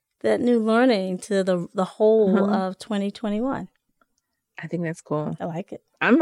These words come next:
Speaker 2: I'm hope-, I'm hopeful that we'll be able to, this is the thing that I really want. And I don't know if it's just me, but I've planned at least three different gatherings in my brain for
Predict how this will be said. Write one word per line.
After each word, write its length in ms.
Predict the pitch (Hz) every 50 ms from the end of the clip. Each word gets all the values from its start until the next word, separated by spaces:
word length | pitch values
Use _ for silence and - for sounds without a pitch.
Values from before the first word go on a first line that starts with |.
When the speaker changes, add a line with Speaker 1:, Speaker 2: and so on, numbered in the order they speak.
| - _ -
Speaker 2:
I'm 260 | 220 240 302 339 294
hope-, 300 | 240 240 214 208 196 - -
I'm 260 | - 180 220 240 247 247
hopeful 500 | 220 208 180 175 175 - 156 156 151 151
that 260 | - 151 151 147 147
we'll 160 | 151 160 156
be 240 | 147 - 160 156 156 160
able 220 | 151 160 156 156
to, 280 | 147 - - 156 151 147 - - - - - - _ -
this 280 | 180 175 190 247 294 -
is 140 | 330 226 185
the 100 | 190 175
thing 240 | - - 175 170 165
that 100 | 160 147
I 80 | 147 147
really 680 | 151 151 160 160 156 165 175 196 196 202 196 180 185
want. 360 | 165 160 160 147 - - - - _ _ _ _ _ _ _ _ _
And 140 | - 175 175
I 120 | 170 170 175
don't 240 | 175 214 226 233
know 180 | 226 214 202 190
if 120 | 185 170 -
it's 200 | 170 156 - -
just 440 | _ - - 170 165 165 - - 190
me, 340 | 170 160 147 160 156 156 160 - _ _ _ -
but 160 | - - - -
I've 260 | - 156 160 165 - _ _
planned 420 | - - - 214 202 208 208 202 190
at 140 | 165 -
least 380 | 165 170 180 170 165 - - - _ _ -
three 340 | 226 233 262 320 330 320 302
different 340 | 285 277 220 202 196 190
gatherings 500 | - 196 185 180 175 180 175 170 165 156
in 100 | 165 160
my 140 | 160 156 151
brain 540 | 151 147 151 147 147 143 139 139 139 143 151 - - - - - - - - - _ _
for 520 | - - 190 185 175 175 170 170 180 185